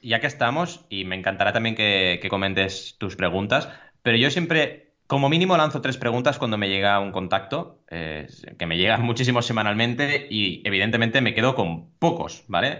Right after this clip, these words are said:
Eh, o les digo a pocos que podemos seguir trabajando, ¿no? Y al final hay tres preguntas que son muy importantes. Una, Juanjo, iba a decir Juancho, ¿eh? <laughs> Una, Juanjo ya nos la ha respondido, que es el tema del prototipo, ¿vale?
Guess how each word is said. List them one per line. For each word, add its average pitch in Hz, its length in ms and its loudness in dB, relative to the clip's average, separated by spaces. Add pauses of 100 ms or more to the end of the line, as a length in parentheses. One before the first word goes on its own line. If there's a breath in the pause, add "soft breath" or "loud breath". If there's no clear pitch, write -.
(120)
Eh, 80 160 -2
o 110 140 0
les 113 140 2
digo 135 500 2
a 107 180 2
pocos 160 300 0
que 113 100 -6
podemos 104 300 0
seguir 104 180 -2
trabajando, 107 480 2
¿no? 143 140 -6 (300 loud breath)
Y 127 60 0
al 120 80 2
final 139 180 4
hay 185 60 2
tres 180 140 -2
preguntas 160 320 -2
que - 60 -6
son 123 140 -4
muy 107 140 0
importantes. 85 640 -4 (360 loud breath)
Una, 220 440 2 (120)
Juanjo, 139 380 0
iba 113 120 2
a 120 60 6
decir - 160 -8
Juancho, 95 420 -4
¿eh? 139 60 -4 (200)
<laughs> 160 180 2
Una, 196 320 2 (220 loud breath)
Juanjo 180 320 2
ya 170 140 2
nos 170 140 0
la 147 80 2
ha - 20 0
respondido, 113 560 -2
que 123 60 0
es 135 40 0
el 127 60 -2
tema 147 160 2
del 151 80 0
prototipo, 92 580 -6
¿vale? 165 180 2